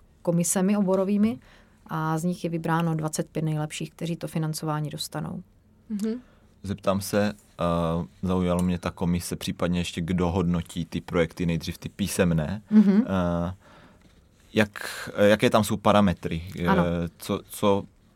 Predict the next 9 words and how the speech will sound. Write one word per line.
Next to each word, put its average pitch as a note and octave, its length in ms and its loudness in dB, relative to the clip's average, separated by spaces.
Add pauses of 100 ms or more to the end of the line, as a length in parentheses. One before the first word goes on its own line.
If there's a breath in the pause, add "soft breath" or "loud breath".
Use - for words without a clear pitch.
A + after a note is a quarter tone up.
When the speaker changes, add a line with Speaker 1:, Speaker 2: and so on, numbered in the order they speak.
Speaker 3:
eh, F2 260 0
předurčuje G2 640 2
ten G2 260 4
projekt F2+ 520 0
k - 160 -20
úspěchu? F#3+ 400 0
Speaker 1:
Mhm. G3 180 2 (800 loud breath)
Eh, E3 760 0 (880)
máme G#3+ 540 4